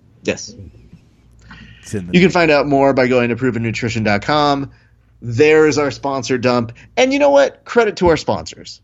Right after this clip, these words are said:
Speaker 1: because you don't just make three hundred of these episodes doing nothing. You make it with the support of the people who actually pay, because the sport is poor.
Speaker 2: And
Speaker 1: so we appreciate our sponsors.
Speaker 2: you literally make it 'cause you were able to drink Core,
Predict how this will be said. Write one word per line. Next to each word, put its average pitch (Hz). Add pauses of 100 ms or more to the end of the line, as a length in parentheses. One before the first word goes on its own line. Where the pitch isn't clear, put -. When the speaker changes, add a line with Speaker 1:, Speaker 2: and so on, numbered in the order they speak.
(140)
Speaker 1:
because 139 (380)
you 185
don't 202
just 151
make 135
three 135
hundred 117
of 107
these 101
episodes 98 (320)
doing 104
nothing. 95 (100)
You 113
make 120
it 135
with 107
the 107
support 147 (220)
of 95
the -
people 147
who - (120)
actually 143 (140)
pay, - (120)
because 113
the 113
sport 135
is 110
poor. - (480)
Speaker 2:
And 208
Speaker 1:
so 101
we 131
appreciate 113
our 90
sponsors. -
Speaker 2:
you 156
literally 175
make 196
it 147
'cause 139
you 156
were 151
able 156
to 139
drink 156
Core, -